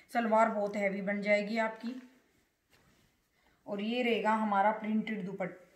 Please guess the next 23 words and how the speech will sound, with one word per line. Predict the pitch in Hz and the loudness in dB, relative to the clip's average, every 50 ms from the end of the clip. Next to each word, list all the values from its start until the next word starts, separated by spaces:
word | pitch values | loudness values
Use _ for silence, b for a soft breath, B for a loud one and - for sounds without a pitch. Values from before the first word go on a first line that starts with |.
| _ _ _ - | _ _ _ -14
shawl। | - - 233 214 208 196 196 - - - - _ _ _ _ _ _ _ _ _ _ _ _ _ _ _ _ _ _ - | -6 -2 -2 0 0 -2 -4 -8 -10 -16 -20 _ _ _ _ _ _ _ _ _ _ _ _ _ _ _ _ _ _ -8
Light | 220 220 226 240 262 294 - - | 0 2 4 4 4 4 0 0
weight | 262 254 247 240 240 | 0 0 0 0 2
है, | 254 254 | 0 0
ज़्यादा | 254 254 247 247 254 247 247 247 247 - | 4 4 2 4 6 4 4 2 0 -4
मतलब | 226 214 - 226 226 226 208 196 185 | -6 -8 -6 -4 -4 -4 -4 -6 -6
भारी | 196 190 190 180 185 208 226 | -4 -2 -2 -2 -2 -2 -2
नहीं | 233 226 208 214 233 | -2 -2 -2 -2 -4
है | 220 202 196 202 | -6 -6 -6 -8
ये, | 240 277 269 B B B B B B B 226 | -10 -10 -12 B B B B B B B -6
Light | 220 214 214 226 226 226 226 | -2 0 0 0 0 -2 -4
weight। | 226 226 233 233 233 233 220 233 220 185 - - - | -4 -4 -4 -4 -6 -8 -10 -12 -14 -14 -14 -12 -10
ये | 208 208 190 | -8 -6 -4
देखिए, | 180 185 185 226 214 | -6 -6 -6 -6 -10
printed | - 214 208 208 202 240 233 220 | -8 -6 -6 -6 -6 -6 -6 -6
शॉल | - - 233 190 190 190 190 | -6 -6 -6 -4 -4 -2 -2
रहेगा | 202 202 190 185 185 185 | -4 -4 -2 0 0 0
हमारा, | 180 180 180 190 220 294 330 - B B B B B B B 202 | 0 -2 0 0 0 0 0 -4 B B B B B B B -10
ये | 190 214 208 | -8 -6 -4
जाने | 202 196 190 190 185 | -2 -2 -2 0 0
वाला | 185 185 180 185 | 0 0 2 0
है | 202 226 262 277 | 0 0 0 -2
हमारा | 254 214 196 185 180 190 226 277 - - | -2 -2 -2 -2 0 0 0 -2 -6 -12